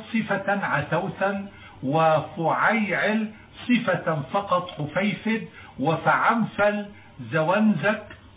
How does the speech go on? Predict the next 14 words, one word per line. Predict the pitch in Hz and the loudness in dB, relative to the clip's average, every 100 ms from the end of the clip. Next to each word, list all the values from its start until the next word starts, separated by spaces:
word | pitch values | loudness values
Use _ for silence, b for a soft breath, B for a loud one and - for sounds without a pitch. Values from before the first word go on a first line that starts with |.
| - | -6
وفعاعل | 170 156 156 147 170 202 156 190 196 - | -2 0 2 4 6 6 4 2 -4 -4
سلالم، | 160 156 180 180 190 196 196 | -2 0 2 2 0 -2 0
ولا | 226 190 | 0 2
يبعد | 170 180 156 160 156 | 0 -2 -4 -6 -4
من | 151 185 - - | -4 -4 -8 -6
في | |
الصفات | 190 - 160 139 175 196 196 202 | -6 -6 -6 -4 0 0 0 -4
إذا | 202 - 180 160 156 151 | -8 -8 -8 -4 0 0
جمع | 123 180 190 156 131 | -2 -6 -4 -2 -2
زرق، | 135 117 196 170 185 208 - B B B B - | -2 -2 -2 2 2 2 -2 B B B B -2
فالقياس | 185 190 - 175 196 220 - - | 0 0 -2 -2 2 2 0 -4
يقتضي | 202 185 165 - - 180 185 170 160 | -4 -2 -2 -2 -2 0 0 0 -2
زرارق، | 110 156 190 196 147 156 170 - B B B B | -2 -2 2 4 4 0 -6 -12 B B B B
و-، | 127 139 | -6 -2